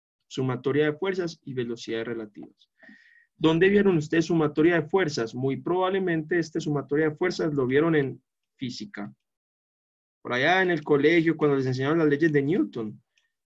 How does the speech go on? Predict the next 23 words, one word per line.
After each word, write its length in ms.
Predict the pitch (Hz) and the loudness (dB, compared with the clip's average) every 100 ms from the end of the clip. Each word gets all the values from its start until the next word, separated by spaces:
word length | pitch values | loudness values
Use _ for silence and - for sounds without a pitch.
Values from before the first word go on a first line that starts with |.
| _ _ _ _ | _ _ _ _
Ustedes 300 | - 127 131 | -2 -2 0
que, 140 | 139 | -2
no 160 | 127 117 | -2 -4
sé, 300 | 123 143 123 | 0 2 2
alguna, 380 | 113 113 117 123 | 0 -4 -6 -6
alguno 400 | 120 120 131 147 | -6 -4 0 0
de 40 | |
ustedes 280 | 135 - 135 | 0 -2 0
les 180 | 143 135 | 0 -4
pusieron 400 | 120 110 117 131 | -8 -4 -2 -2
como 240 | 131 120 | -6 -6
que 100 | - | -6
el 120 | 110 | -10
plano 260 | 107 113 117 | -6 -6 -4
inclinado 880 | 135 131 113 107 113 151 156 151 139 | -6 -8 -12 -10 -4 -2 0 0 0
y 100 | 120 | -2
una 200 | 120 131 | -6 -8
cajita 520 | 120 110 110 107 127 | -10 -8 -10 -8 -8
acá, 640 | 127 - 170 175 170 160 | -8 -6 -4 0 0 -2
que 120 | 156 120 | -4 -12
no 160 | 117 | -14
sé 240 | - 113 - | -14 -18 -12
qué. 400 | - 165 160 | -4 0 -2